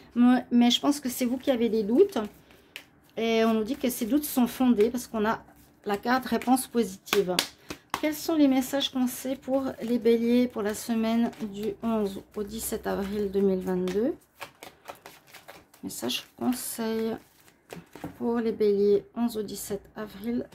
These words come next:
deux mille vingt-deux. Alors, on va en prendre trois. N'hésitez pas à me dire si vous appréciez ces modèles, euh, petit, petit format pour la semaine pour chaque signe. Bon, il vous faudra agir, hein,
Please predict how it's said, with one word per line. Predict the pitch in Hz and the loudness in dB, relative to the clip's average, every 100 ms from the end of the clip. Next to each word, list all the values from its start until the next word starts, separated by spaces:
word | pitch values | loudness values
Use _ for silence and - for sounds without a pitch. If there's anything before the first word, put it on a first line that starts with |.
| 208 | -8
deux | 214 | 0
mille | 240 247 | 2 2
vingt-deux. | 240 247 233 185 175 - _ _ _ _ _ - - _ _ _ _ _ _ _ - 226 | 2 2 2 -2 -12 -16 _ _ _ _ _ -20 -20 _ _ _ _ _ _ _ -10 -6
Alors, | 214 185 185 185 | -4 -4 -4 -6
on | 208 202 | -6 -4
va | 220 | -4
en | |
prendre | 214 - - 170 - _ _ | -6 -12 -12 -12 -20 _ _
trois. | - - 240 240 - - 196 _ _ - - _ _ _ _ _ _ _ _ _ _ _ _ - _ _ _ - - | -20 -12 -8 -8 -8 -20 -20 _ _ -20 -20 _ _ _ _ _ _ _ _ _ _ _ _ -20 _ _ _ -20 -2
N'hésitez | 254 247 254 294 | 2 2 0 -2
pas | 381 392 | 4 8
à | |
me | 320 | 8
dire | 262 285 | 6 2
si | - | 2
vous | 254 240 | -2 0
appréciez | 240 - 262 285 | -2 -2 -4 -2
ces | 285 254 233 | -4 2 2
modèles, | 233 226 233 240 226 | 4 4 6 6 6
euh, | 190 190 | 6 6
petit, | - 226 - _ _ - | 2 -6 -10 _ _ -16
petit | 220 247 | -6 -6
format | - 240 233 226 233 | 0 2 4 6 4
pour | 233 214 | 0 -2
la | 202 | 0
semaine | - 226 226 | 0 -2 -2
pour | 208 | -6
chaque | - 196 | -6 -6
signe. | - - 349 339 208 - _ _ _ - - - _ - _ _ _ - | -8 0 6 6 4 -4 _ _ _ -20 -20 -20 _ -20 _ _ _ 8
Bon, | 269 | 10
il | 294 | 10
vous | 320 | 6
faudra | 330 302 285 | 2 0 2
agir, | 285 277 277 302 | 0 0 0 2
hein, | 240 262 | 2 2